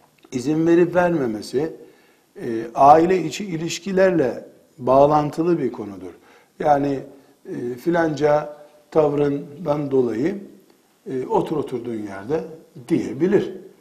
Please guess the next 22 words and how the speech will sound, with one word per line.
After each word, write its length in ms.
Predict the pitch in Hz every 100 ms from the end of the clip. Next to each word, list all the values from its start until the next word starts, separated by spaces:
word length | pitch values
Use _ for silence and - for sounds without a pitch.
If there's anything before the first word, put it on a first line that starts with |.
| _
"Otur 240 | - 156 220
oturduğun 440 | 165 170 156 151
yerde." 480 | 147 143 139 135 139
dediği 260 | 139 175 131
zaman 340 | 110 139 147
oturacak. 540 | 170 185 180 175 - - - _ _ - _ -
Yani 380 | 127 131 135 - - - _ -
bu 580 | 143 123 156 196 196 180 -
otorite 600 | 151 160 170 165 196 185
sahibi 800 | - 160 147 139 143 160 143 - - - _ _ -
olması 520 | 143 139 139 135 151
bakımından 760 | 127 123 123 120 120 123 104 - - _
önemli 480 | 120 113 113 110 113
bir 100 | 151
konu. 320 | 165 175 208 - - - - - _
Fakat 460 | - 214 185 185 -
mesela 520 | 214 165 127 113 - -
eşler 400 | 170 165 220 190
arasında 920 | 175 160 156 147 135 123 151 190 - 139 - - 135
<clears throat> 440 | 95 - - _
şöyle 420 | - 220 175 160
bir 160 | 170